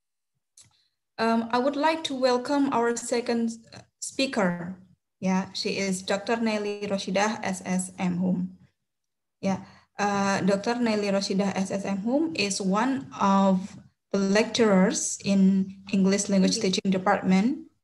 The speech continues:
Speaker 1: in Social Economy and Humanities Faculty in Universitas Nahdlatul Ulama Purwokerto. Uh, she was born in Banyumas on, in June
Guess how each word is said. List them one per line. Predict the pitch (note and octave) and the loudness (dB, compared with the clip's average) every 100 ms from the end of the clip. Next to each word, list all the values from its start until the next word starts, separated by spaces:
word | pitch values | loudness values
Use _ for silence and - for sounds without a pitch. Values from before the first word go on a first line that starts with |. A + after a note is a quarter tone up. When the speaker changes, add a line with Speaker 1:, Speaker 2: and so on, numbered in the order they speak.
| - | -2
Speaker 1:
in | F#3 | 0
Social | F3+ F#3 F#3+ G3 | 2 2 2 0
Economy | F#3 G3 G3 F#3+ | 0 0 0 0
and | F#3 | 4
Humanities | F#3 F#3 F#3+ F#3+ F#3+ F#3 | 4 4 4 2 0 -2
Faculty | F#3 F#3 F#3+ F#3 A3+ A#3+ | -4 -2 -2 0 -2 0
in | F#3+ F#3 F#3 - - _ | 2 2 -2 -8 -20 _
Universitas | F#3+ F#3+ G3 F#3+ G3 | 0 0 0 -2 -4
Nahdlatul | - F#3+ F#3 F#3+ F#3 | -4 -4 -4 -4 -4
Ulama | F#3+ F#3 F3+ F3 | 0 0 0 -2
Purwokerto. | F#3+ F#3 F#3 F#3 - - A#3 D#4 - _ _ _ _ _ _ _ _ _ _ _ _ - | -4 -4 -4 -6 -10 -4 -4 -4 -10 _ _ _ _ _ _ _ _ _ _ _ _ -4
Uh, | G#3 | 0
she | G3+ A3 | 2 4
was | A3+ A#3+ | 2 2
born | A3 B3+ C#4 C#4 | 2 2 2 2
in | A3+ A3 A3 - | 2 4 2 2
Banyumas | F#3+ F#3+ F#3+ F#3+ G#3+ C#4+ - - _ _ G3+ | 2 2 2 2 0 -2 -8 -14 _ _ -4
on, | G3 F#3+ F#3 - - | 2 4 4 0 -4
in | G#3+ G3 F#3 | 0 2 2
June | A3 A#3 G3 F3+ | 4 4 2 0